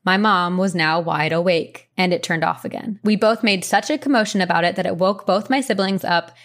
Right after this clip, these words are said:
and it just kept turning off and on, even with all of us up. I remember it not being such a frantic on and off, and on and off, and on and off, but rather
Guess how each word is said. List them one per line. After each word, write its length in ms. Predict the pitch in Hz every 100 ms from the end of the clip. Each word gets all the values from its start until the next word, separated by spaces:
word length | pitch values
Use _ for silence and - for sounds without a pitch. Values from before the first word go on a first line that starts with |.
| _
and 100 | 185
it 160 | 196 185
just 400 | 202 185 180 -
kept 340 | - 226 - -
turning 300 | 247 240 226
off 240 | 175 170
and 160 | 185 185
on, 380 | 180 165 160 180 _ _ -
even 320 | 254 254 254
with 160 | 254 240
all 220 | - 180 180
of 80 |
us 140 | 180 175
up. 280 | - - - _ _ _ _ _ -
I 140 | 202 226
remember 360 | 285 254 240
it 160 | 233 226
not 220 | 202 202
being 200 | 196 185
such 180 | 190 190
a 40 |
frantic 540 | - 202 190 190 180 -
on 200 | 185 170
and 100 | 165
off, 460 | 220 190 180 170 -
and 140 | 185 -
on 180 | 185
and 120 | 175 180
off, 180 | 170
and 80 | 170
on 140 | 165 165
and 100 | 202
off, 260 | 190 -
but 120 | 202
rather 400 | 208 190 190 190